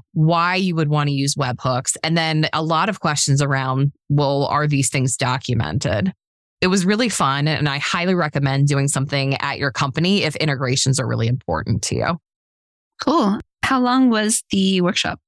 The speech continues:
Speaker 1: It was about an hour long, and we had really good questions. And one thing that I really tried to do is, I'm a big proponent, and I think you'll agree with me, Julie, is that I try to bring in examples so that way they
Speaker 2: Mm-hmm.
Speaker 1: understand and relate.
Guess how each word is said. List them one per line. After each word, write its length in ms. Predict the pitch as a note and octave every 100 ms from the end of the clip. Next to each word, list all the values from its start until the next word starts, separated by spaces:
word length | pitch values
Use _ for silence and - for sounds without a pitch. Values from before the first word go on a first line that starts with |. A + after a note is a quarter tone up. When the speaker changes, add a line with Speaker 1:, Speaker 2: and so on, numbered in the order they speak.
| _ _ _ _ _ A#3
Speaker 1:
It 60 |
was 180 | A3+ B3+
about 260 | D4 F4 G4
an 80 |
hour 320 | A#3+ E3 B3+ F3+
long, 400 | D3 G3+ D#3 D3
and 140 | E3
we 80 | G#3+
had 180 | D#4 A3+ -
really 340 | G3 G#3 A3+
good 240 | G3 E3+ D#3+
questions. 840 | - C#3+ D3+ - A#3 C#4 D#4 - - _ _ _ -
And 160 | G#3
one 160 | G#3 C#4
thing 200 | F4+ E4+
that 100 | B3
I 60 |
really 340 | E3+ E3 E3 D#3+
tried 340 | - D#3+ D#3
to 140 | - D3+
do 560 | D3 D3 D#3 F#3 G3+ -
is, 520 | E3+ D#3+ D3+ D3+ - - _ -
I'm 100 | G#3
a 60 | A3
big 200 | B3+ C4+
proponent, 680 | E4 - F#3 D3 D3+ D#3+
and 60 | D#3
I 80 | E3
think 180 | F3+ F#3
you'll 140 | E3
agree 220 | C#3+ C#3
with 160 | C#3+ -
me, 100 | C3
Julie, 560 | D3 C3+ C#3 C#3 C3+
is 220 | C#3 D#3+ D#3
that 240 | F3 C#3+
I 100 | E3
try 540 | - - F#3+ G3 A3 B3
to 100 | -
bring 260 | F3+ F3+ F3
in 160 | E3+
examples 960 | D#3 D3+ D3+ C#3+ C3+ B2 C3+ D3 F3 - -
so 180 | -
that 260 | D#3+ D#3+ C#3+
way 180 | D#3+ D3
they 240 | D3 D3
Speaker 2:
Mm-hmm. 60 | D3+
Speaker 1:
understand 640 | D3 D3 - - C3+ C3+ B2+
and 180 | C3
relate. 500 | B2+ A#2 G#2+ - -